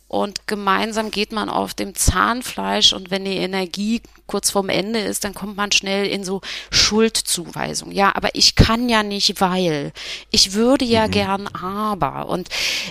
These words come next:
Speaker 1: ähm,
Speaker 2: Mhm.
Speaker 1: das macht es am Ende des Tages auch vielen schwer. Das Ganze ist ehrenamtlich und wenn du als, als Elternteil einen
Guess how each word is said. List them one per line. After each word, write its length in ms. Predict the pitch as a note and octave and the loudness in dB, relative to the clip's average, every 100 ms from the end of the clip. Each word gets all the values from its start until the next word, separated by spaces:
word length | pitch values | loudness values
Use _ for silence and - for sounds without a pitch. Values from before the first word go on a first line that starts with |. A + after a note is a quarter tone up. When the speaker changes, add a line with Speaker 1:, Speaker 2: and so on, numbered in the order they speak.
| - | -4
Speaker 1:
ähm, 240 | F#3+ F#3 | -2 -2
Speaker 2:
Mhm. 100 | F3+ - - - _ - _ | -6 -12 -20 -20 _ -20 _
Speaker 1:
das 220 | - G#3+ G#3 | 4 4 2
macht 300 | G3+ - C#4+ | 4 4 4
es 100 | B3 | 0
am 120 | A3+ | 0
Ende 260 | G#3+ A#3 | -2 -2
des 180 | G#3+ G3 | -2 0
Tages 420 | - F#3+ A#3 - | 0 0 -2 -2
auch 120 | - - | -4 -4
vielen 420 | - G#3 A3 A3+ | -2 0 2 2
schwer. 640 | - E3+ E3+ A3 C4 C#4+ - - | 2 2 0 0 0 -4 -6 -6
Das 160 | F#3+ | -2
Ganze 260 | - F#3+ - | 0 0 -2
ist 260 | - A#3+ - | 0 -2 2
ehrenamtlich 920 | F3 G#3+ B3+ B3+ C4+ D4+ D#4+ - - - | 2 2 -2 -6 -6 -4 0 0 -2 -6
und 200 | F#3 A#2 | -6 -2
wenn 160 | F#3 | -2
du 260 | G#3+ A3 A3+ - - - - - - | 0 2 0 -2 -14 -20 -20 -20 -6
als, 440 | F3 - - - - | -4 -2 -4 -6 -6
als 220 | F#3 - | -6 0
Elternteil 600 | - G#3+ B3 G3 G3+ G3+ | 4 6 6 4 2 0
einen 300 | - F#3 F#3 | -2 -6 -12